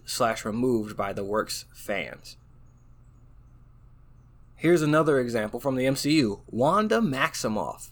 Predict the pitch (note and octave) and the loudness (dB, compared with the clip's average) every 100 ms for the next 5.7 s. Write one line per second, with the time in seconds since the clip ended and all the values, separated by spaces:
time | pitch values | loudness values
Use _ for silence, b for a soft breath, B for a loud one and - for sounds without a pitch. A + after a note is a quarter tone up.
0 | - - - - - - - F#3 G#3 F#3+ | -20 -20 -20 -20 -16 -10 -2 4 4 4
1 | B2+ B2 C3 C#3+ D#3 D3+ - - - - | 0 0 -2 -2 -4 -8 -12 -8 -4 -2
2 | - C4 A3+ - - - - - - C3 | 0 2 2 -2 -12 -14 -20 -20 -6 0
3 | C3+ C3 B2+ A#2+ A2 B2+ A#2+ A2 G#2+ A#2 | 0 2 0 0 -2 -2 -2 -2 -4 -4
4 | A2+ - - D#3 E3 D#3 B2 C3+ C3 A#2+ | -6 -6 -2 0 0 -2 0 0 0 0
5 | G2 - B2+ B2+ G#2 D#2 - | -2 2 2 2 -4 -6 -10